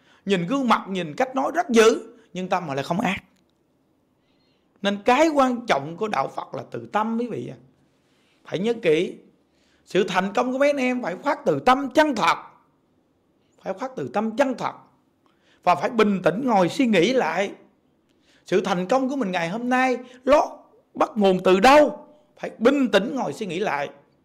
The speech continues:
để mình thành công tiếp tục. Phải nhớ kỹ điều này. Đừng nên vội vàng dẹp sạch đi những gì mà người ta đã gầy dựng ra,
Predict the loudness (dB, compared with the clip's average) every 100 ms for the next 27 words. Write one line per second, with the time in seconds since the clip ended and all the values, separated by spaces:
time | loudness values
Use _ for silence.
0 | _ -4 -2 0 -2 -4 -6 -10 -12 -10
1 | -10 -8 -10 -12 _ _ _ _ _ _
2 | -8 -2 -2 0 0 0 -2 -2 -6 -10
3 | _ _ _ _ _ _ _ 2 4 4
4 | 2 2 4 4 6 6 6 6 2 -8
5 | -20 _ _ _ _ _ _ _ _ _
6 | -4 2 2 2 -2 4 4 2 -4 -2
7 | -2 -4 -4 0 0 0 -6 -20 _ _
8 | _ _ _ _ -4 -2 -2 -2 -2 -2
9 | -2 -2 -6 -10 -8 -8 -6